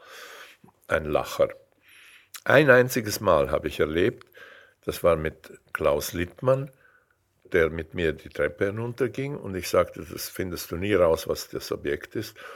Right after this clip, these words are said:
Und dann sagt er ganz normal, „Ja klar, ein zerquetschter Gartenzwerg.“ Und das ist mir einmal passiert. Wie er darauf kam, so plötzlich, ist mir heute noch ein Rätsel.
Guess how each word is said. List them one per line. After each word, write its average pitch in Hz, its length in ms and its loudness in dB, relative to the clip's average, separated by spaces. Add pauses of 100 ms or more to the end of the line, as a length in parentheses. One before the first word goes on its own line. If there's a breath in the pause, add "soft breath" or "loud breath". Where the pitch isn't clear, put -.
(320 loud breath)
Und 90 80 -8
dann 85 120 -2
sagt 80 360 -2
er 78 120 0 (200)
ganz - 560 -2 (200)
normal, 90 580 -2 (500 soft breath)
„Ja 127 160 10
klar, 170 400 2
ein 87 140 2
zerquetschter - 640 -2 (180)
Gartenzwerg.“ - 880 -4 (920 loud breath)
Und 80 140 -6 (220)
das - 340 0
ist - 220 -10
mir 107 220 -2
einmal 98 340 2
passiert. 78 680 -4 (180)
Wie 95 280 -2
er 107 100 2
darauf 87 520 2
kam, 98 340 -2
so 80 220 -4
plötzlich, - 720 -6 (580 loud breath)
ist - 160 -16
mir 76 260 -8
heute 78 280 -2
noch 71 160 -8
ein 73 160 -6
Rätsel. - 480 -8